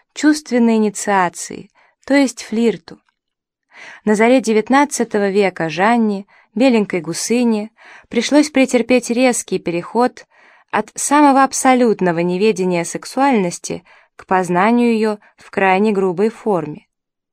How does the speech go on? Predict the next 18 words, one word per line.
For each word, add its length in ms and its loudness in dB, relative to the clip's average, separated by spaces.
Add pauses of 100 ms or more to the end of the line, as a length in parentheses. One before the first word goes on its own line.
(400)
А 160 -4
девушка, 600 -4
причастная 640 -4
к 80 -18
флирту, 580 -4 (400)
напротив, 640 0
открывала 560 -2
для 140 -4
себя 340 -4
мир 220 -2
чувственности 960 -6 (260)
постепенно. 760 -4 (720)
Сперва 600 -2
в 100 -14
прекрасную 720 -2
эпоху 560 -4 (280)
очень 360 -2
робко, 540 -6